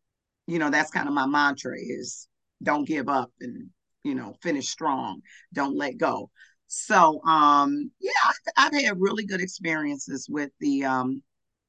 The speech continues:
um, uh, sprint and the Olympic.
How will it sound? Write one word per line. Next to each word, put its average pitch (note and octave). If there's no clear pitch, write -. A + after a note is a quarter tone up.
um, C#3
uh, -
sprint G3
and F3
the D3
Olympic. C3